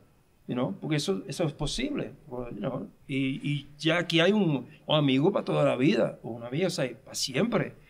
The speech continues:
Te he dedicado tantos años, o puedes contar conmigo, lo único que no podemos ser pareja,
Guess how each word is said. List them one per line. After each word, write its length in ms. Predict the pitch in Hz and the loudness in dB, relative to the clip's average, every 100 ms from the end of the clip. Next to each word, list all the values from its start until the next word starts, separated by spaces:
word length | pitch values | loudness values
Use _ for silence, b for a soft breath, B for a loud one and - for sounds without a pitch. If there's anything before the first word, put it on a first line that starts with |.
| b b - | b b -4
Te 100 | 123 | 0
he 20 | |
dedicado 400 | 131 127 143 151 | 2 4 2 2
tantos 380 | 143 139 127 151 | 0 -2 -4 -2
años, 480 | 170 196 131 113 - - | 2 2 0 -4 -10 -16
o 180 | 110 113 - - _ 139 | -18 -18 -20 -20 _ -6
puedes 160 | 147 | -4
contar 340 | 175 160 151 127 | -2 2 2 2
conmigo, 360 | 117 147 196 | 0 4 4
lo 100 | 131 | 2
único 260 | 127 127 196 | 0 0 0
que 60 | |
no 80 | - | -2
podemos 280 | - 139 156 | -10 -10 -10
ser 120 | - | -12
pareja, 440 | - - 135 135 | -8 -6 -4 -4